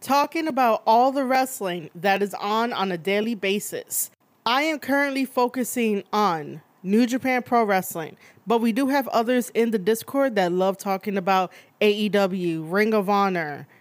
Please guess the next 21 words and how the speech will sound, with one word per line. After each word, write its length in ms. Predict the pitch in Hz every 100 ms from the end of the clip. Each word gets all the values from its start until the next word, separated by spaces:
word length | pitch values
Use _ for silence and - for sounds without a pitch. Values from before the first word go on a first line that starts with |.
| _ _ _ _ _ _ _ _ -
Impact, 880 | 247 240 202 170 131 - - - _ _ _ _
M 140 | 214 240
L 180 | 254
W, 680 | 226 233 208 214 175 127 104 - _ 170
W 320 | 156 202 233
W 240 | 240 226 240
E, 360 | 240 202 165 - - _
any 320 | 220 240 269 -
other 500 | 226 233 240 233 226 226 _ -
wrestling 580 | 175 240 - 247 247
that 160 | 226 180
is 140 | 190
happening 420 | 202 208 214 233 208
around 440 | 180 180 190 214
the 100 | 220
world. 340 | 202 202 196
We 140 | 185 208
have 260 | 208 208
it 80 | 208
for 240 | 208 196 185
you. 300 | 190 185